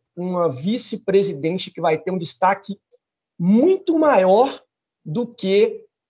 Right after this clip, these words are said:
outros vice-presidentes pela história, incluindo o próprio Joe Biden,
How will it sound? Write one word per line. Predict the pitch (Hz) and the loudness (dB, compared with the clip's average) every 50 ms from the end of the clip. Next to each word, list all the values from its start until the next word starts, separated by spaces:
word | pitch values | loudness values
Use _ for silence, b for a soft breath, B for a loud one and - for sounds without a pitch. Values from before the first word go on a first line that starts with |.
| _ _ | _ _
outros | - 208 220 240 254 262 254 - - 220 214 190 | 6 8 10 10 10 8 4 -2 -6 -8 -8 -8
vice-presidentes | 156 143 196 233 240 - - - - 196 196 190 196 196 160 151 170 180 196 190 - 180 | -6 -6 -6 -4 -4 -6 -6 -4 0 2 2 2 2 -2 -4 -4 -6 -6 -8 -8 -10 -10
pela | - - 185 180 185 | -8 -8 -6 -6 -6
história, | 175 - - 185 190 220 247 247 - - | -6 -4 0 2 4 4 4 4 2 0
incluindo | - 277 359 359 - 339 302 240 254 269 302 277 330 339 - | -2 -2 -2 -2 -2 -2 0 2 2 2 2 0 -2 -4 -6
o | - 277 277 | -6 -4 0
próprio | - 220 226 233 233 226 | 0 2 2 0 -2 -4
Joe | 180 196 240 220 226 | 0 0 2 2 4
Biden, | 185 180 196 202 214 214 226 | 2 2 2 0 -2 -6 -10